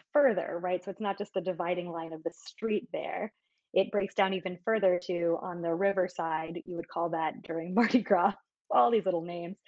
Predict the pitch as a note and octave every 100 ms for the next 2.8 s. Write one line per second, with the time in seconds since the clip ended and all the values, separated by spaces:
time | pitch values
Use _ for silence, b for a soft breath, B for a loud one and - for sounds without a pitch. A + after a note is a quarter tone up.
0 | B B B B G3 F#3+ F#3 F#3 - -
1 | A3 G#3+ A3 A#3 A#3 G#3+ G3 G3 G#3+ F#3+
2 | F#3 F#3+ F#3 F#3 F3 E3+ F3 -